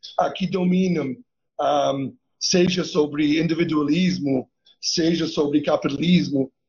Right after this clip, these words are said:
seja sobre, ah, o papel, ah, de figuras heróicas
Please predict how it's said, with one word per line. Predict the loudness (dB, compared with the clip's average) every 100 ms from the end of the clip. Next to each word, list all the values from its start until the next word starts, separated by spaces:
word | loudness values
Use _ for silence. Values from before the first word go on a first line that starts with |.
| -10
seja | -2 2 2 0
sobre, | -2 0 0 2 0 0 _ _ -6
ah, | 0 2 2 0
o | -2
papel, | 0 -2 0 0 2 2 0 -8 _ _ -2
ah, | 2 2 2
de | -2 -4
figuras | -2 -2 2 2 4 2 -2 -4 0
heróicas | 2 2 0 0 -2 -2 -6